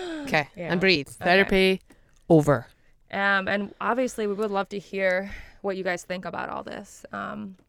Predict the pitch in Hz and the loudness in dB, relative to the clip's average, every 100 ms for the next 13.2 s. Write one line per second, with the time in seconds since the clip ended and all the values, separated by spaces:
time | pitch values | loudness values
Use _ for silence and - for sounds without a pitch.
0 | _ - 180 185 180 - _ _ _ _ | _ -12 -10 -10 -12 -14 _ _ _ _
1 | _ _ _ _ _ _ _ - 185 - | _ _ _ _ _ _ _ -14 -12 -10
2 | 180 185 180 185 185 185 190 196 190 180 | -8 -8 -8 -8 -6 -6 -6 -10 -10 -8
3 | 185 175 180 175 180 180 233 180 185 190 | -10 -8 -10 -10 -12 -14 -12 -10 -12 -14
4 | 208 - 185 180 180 185 180 175 180 - | -10 -6 -4 -2 -4 -6 -8 -10 -8 -8
5 | 190 185 175 180 185 190 - - 190 185 | -10 -10 -10 -10 -12 -12 -16 -14 -12 -12
6 | 202 202 - 190 196 185 190 185 196 226 | -12 -16 -12 -8 -8 -8 -8 -10 -10 -10
7 | 214 185 180 196 190 _ _ _ - - | -10 -10 -10 -12 -14 _ _ _ -20 -20
8 | - _ - _ _ _ _ _ - - | -20 _ -20 _ _ _ _ _ -10 -10
9 | - - - - 208 - 214 202 220 208 | -10 -14 -20 -10 -8 -6 -6 -4 -4 -2
10 | 202 202 202 208 208 220 - - _ _ | 0 0 0 -2 -2 -4 -10 -20 _ _
11 | - 185 185 208 - 262 156 156 - - | 4 4 6 6 8 8 8 6 2 0
12 | 143 143 165 170 175 151 151 165 165 175 | 0 2 2 2 2 2 2 0 2 2
13 | 185 - | 2 -4